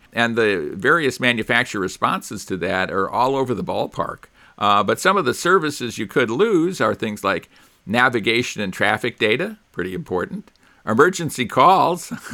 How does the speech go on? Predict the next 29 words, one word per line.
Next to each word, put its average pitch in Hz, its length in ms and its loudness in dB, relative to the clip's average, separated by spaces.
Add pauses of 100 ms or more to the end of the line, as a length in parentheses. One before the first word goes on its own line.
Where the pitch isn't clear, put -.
(240)
<laughs> - 340 -20
I'd 131 200 -2
say - 140 0
that's - 240 -4
pretty 110 220 -2
important. - 500 -10 (540)
Nice 143 280 2
things 160 280 -2
like 127 180 4
remote 127 320 4
locking 123 440 4
and 113 100 2
unlocking, 127 720 2 (300)
voice 143 260 4
controls 151 560 0
within 120 380 0
your 180 180 2
car, 151 580 2 (720)
uh, 98 140 2
hotspot 135 580 2
capabilities, 143 1040 -4
telematic 131 640 2
data, 139 360 0
just 180 320 -4
a, 120 220 2
a 117 60 4
bunch 170 300 0
of 131 80 0
stuff 180 540 0